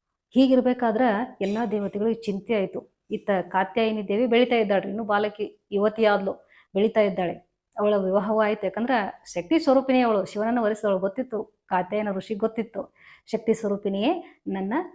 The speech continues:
ಮಗಳು ಅಂತಕ್ಕಂಥದ್ದು. ಹೀಗಿರ್ಬೇಕಾದ್ರೆ ಎಲ್ಲಾ ದೇವತೆಗಳು ಸೇರಿ ಎಲ್ಲಿ ಬರ್ತಾರಪ್ಪ ಅಂತಂದ್ರ ಬ್ರಹ್ಮನ ಹತ್ರ ಬರ್ತಾರ್ರಿ. ಯಾಕ ವರ ಕೊಟ್ಟವ್ರು ಅವರೇ ಅಲ್ಲ, ಅವ್ರ ಹತ್ರ ಬರ್ತಾರ್ರಿ. ಸ್ನೇಹಿತರೆ, ಇಲ್ಲಿ ಒಂದ್ ಮಾತ್ ಚೆನ್ನಾಗಿ ನೆನ್ಪಿಟ್ಕೋಬೇಕ್ರಿ. ಏನಪ್ಪಾ ಅಂದ್ರ ಅಸುರರೆಲ್ಲ ಚಾಪೆ ಕೆಳಗ್ ತೂರಿದ್ರ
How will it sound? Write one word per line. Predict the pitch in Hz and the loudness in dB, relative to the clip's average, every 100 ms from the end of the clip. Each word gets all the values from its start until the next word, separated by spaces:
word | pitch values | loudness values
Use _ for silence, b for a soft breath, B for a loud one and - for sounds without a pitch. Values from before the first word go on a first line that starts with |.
| - | -8
ಮಗಳು | 190 185 190 190 | -4 0 2 0
ಅಂತಕ್ಕಂಥದ್ದು. | 180 175 175 175 180 170 - _ _ - | -2 -6 -10 -10 -8 -8 -10 _ _ -2
ಹೀಗಿರ್ಬೇಕಾದ್ರೆ | 269 220 208 208 202 190 262 190 - B B B | 2 4 4 4 2 2 4 2 0 B B B
ಎಲ್ಲಾ | 196 214 247 302 | 0 4 4 4
ದೇವತೆಗಳು | 247 240 233 226 | 2 0 0 0
ಸೇರಿ | 226 220 214 | 0 0 0
ಎಲ್ಲಿ | 208 262 | 2 4
ಬರ್ತಾರಪ್ಪ | 226 196 202 196 196 | 2 0 -2 -2 -4
ಅಂತಂದ್ರ | 185 175 247 220 185 240 _ _ _ _ _ | -4 -2 -2 0 -4 -6 _ _ _ _ _
ಬ್ರಹ್ಮನ | 196 196 196 | 2 2 0
ಹತ್ರ | 202 190 202 | -2 -4 -4
ಬರ್ತಾರ್ರಿ. | 190 185 175 185 - - | -4 -6 -8 -8 -12 -4
ಯಾಕ | 214 202 | -2 0
ವರ | 196 190 220 | 0 2 2
ಕೊಟ್ಟವ್ರು | 214 208 202 | 0 0 0
ಅವರೇ | 190 196 | 2 2
ಅಲ್ಲ, | 185 196 233 _ 202 | 0 -4 -8 _ 0
ಅವ್ರ | 196 | 0
ಹತ್ರ | 190 202 | 2 0
ಬರ್ತಾರ್ರಿ. | 190 185 185 170 - _ _ _ _ _ _ _ _ - | -2 -2 -4 -6 -12 _ _ _ _ _ _ _ _ -4
ಸ್ನೇಹಿತರೆ, | 220 208 214 208 | -2 0 0 0
ಇಲ್ಲಿ | 202 | 0
ಒಂದ್ | 202 | -2
ಮಾತ್ | 202 214 220 | 0 -2 -2
ಚೆನ್ನಾಗಿ | 214 202 | -4 -2
ನೆನ್ಪಿಟ್ಕೋಬೇಕ್ರಿ. | 196 196 185 196 185 185 190 - B B B | -4 -4 -2 0 0 -2 -4 -6 B B B
ಏನಪ್ಪಾ | 208 208 208 | -2 -2 0
ಅಂದ್ರ | 190 190 240 190 - B B - | 0 2 2 0 -4 B B -6
ಅಸುರರೆಲ್ಲ | 202 254 254 240 226 233 220 220 277 - | -2 2 2 4 4 4 2 0 -4 0
ಚಾಪೆ | 190 208 | 2 2
ಕೆಳಗ್ | 233 220 214 214 | 0 0 0 0
ತೂರಿದ್ರ | 208 202 | 0 0